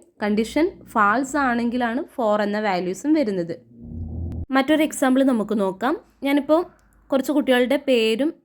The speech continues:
മാർക്സും അവിടെ എൻ്റർ ചെയ്തിട്ടുണ്ട്. So ഈ marks-ിൽ ഞാനൊരു കണ്ടീഷൻ വെക്കുകയാണ്. Greater than forty ആണെങ്കിൽ, മാർക്സ് greater than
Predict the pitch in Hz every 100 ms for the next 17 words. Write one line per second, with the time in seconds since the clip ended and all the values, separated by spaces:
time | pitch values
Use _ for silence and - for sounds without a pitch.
0 | 226 214 208 208 - 277 233 226 - 208
1 | 202 220 226 185 185 185 185 247 349 _
2 | _ _ _ - 294 349 359 _ _ _
3 | _ _ _ _ - 311 294 247 254 -
4 | 277 285 - _ _ 254 262 262 240 214
5 | 240 285 285 208 214 180 185 311 - _
6 | _ _ _ _ _ 214 226 247 277 311
7 | 320 269 320 320 - 233 214 214 269 214
8 | 175 180 175 - 185 202 202 - 294 508
9 | - - 208 202 208 226 262